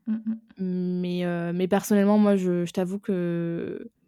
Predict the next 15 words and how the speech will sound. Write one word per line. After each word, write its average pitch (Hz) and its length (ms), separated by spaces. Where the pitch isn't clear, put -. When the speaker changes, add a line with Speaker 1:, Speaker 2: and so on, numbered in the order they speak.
Speaker 2:
je - 100
fais 202 100
tellement 208 260
de 202 60
choses 202 140
à 185 80
côté 202 300
que 208 120
autant 220 340
le 190 260
service 185 280
presse, 208 280
et 196 340
d'ailleurs, 214 260
les, 196 100